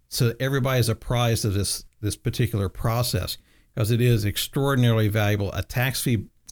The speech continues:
free benefit, uh, at that later stage in life is often a difference between them becoming a ward of the state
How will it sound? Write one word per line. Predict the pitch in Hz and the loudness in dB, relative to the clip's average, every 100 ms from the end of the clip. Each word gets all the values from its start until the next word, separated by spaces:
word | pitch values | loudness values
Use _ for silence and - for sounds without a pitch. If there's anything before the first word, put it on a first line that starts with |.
| - | -20
free | - 127 117 | -8 0 2
benefit, | 113 120 123 135 131 - _ _ _ 117 | 2 2 2 0 -2 -4 _ _ _ -4
uh, | 98 - | -4 -2
at | 101 90 | -2 -2
that | 107 | 0
later | 101 117 113 | 2 2 2
stage | - 117 113 | 0 0 2
in | 110 | 2
life | 107 110 110 - - - _ - | 2 2 0 -6 -20 -20 _ -6
is | 123 | -2
often | 131 127 117 | 0 2 2
a | |
difference | 101 131 123 123 | 2 2 0 -2
between | - 113 | 2 4
them | 113 110 | 6 4
becoming | 110 120 110 | 2 2 4
a | 98 | 4
ward | 95 107 110 | 4 2 2
of | 101 | 2
the | |
state | 95 - 110 110 - | 0 0 0 0 -4